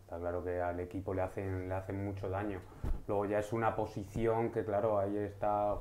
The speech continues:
jugando un poco de contención. Es un jugador que realiza muchas faltas al mantener ese equilibrio en el,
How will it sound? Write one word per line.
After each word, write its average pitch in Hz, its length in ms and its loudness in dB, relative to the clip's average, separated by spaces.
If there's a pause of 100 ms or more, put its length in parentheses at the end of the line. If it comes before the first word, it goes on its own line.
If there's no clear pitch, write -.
jugando 107 240 -2
un 95 80 -4
poco 104 180 0
de 101 180 0
contención. 107 920 -2 (140)
Es 107 120 -10
un 104 80 -6
jugador 101 380 -2
que 101 240 -2 (500)
realiza 107 460 0
muchas 104 320 -2
faltas 104 400 2
al 101 80 0
mantener 101 380 -2
ese 101 160 -4
equilibrio 101 440 -2
en 98 80 -2
el, 95 220 -2